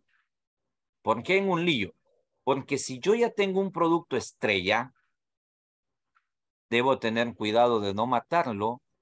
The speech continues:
por un producto secundario. ¿El mouse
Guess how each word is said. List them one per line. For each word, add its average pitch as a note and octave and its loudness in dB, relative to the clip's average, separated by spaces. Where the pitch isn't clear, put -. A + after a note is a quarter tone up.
por G#2 0
un A#2 -2
producto A2 -2
secundario. F#2+ -6
¿El B2 0
mouse D#3 2